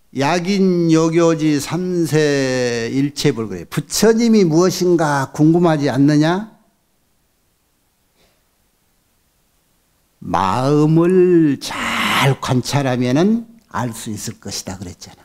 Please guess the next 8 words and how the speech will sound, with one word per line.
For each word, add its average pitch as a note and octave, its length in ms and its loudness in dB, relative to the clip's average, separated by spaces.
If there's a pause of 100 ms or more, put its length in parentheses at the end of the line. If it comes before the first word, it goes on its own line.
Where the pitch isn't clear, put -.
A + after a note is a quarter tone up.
(260)
응관 A#2+ 600 2
법계성 A#2 720 -4
일체유심조. G2+ 880 -10 (840)
법계의 C#3+ 880 0
성이라고 F3+ 600 0
되냐? B2+ 340 -8 (180)
본질이 C3+ 800 0 (560)
곧 - 340 -6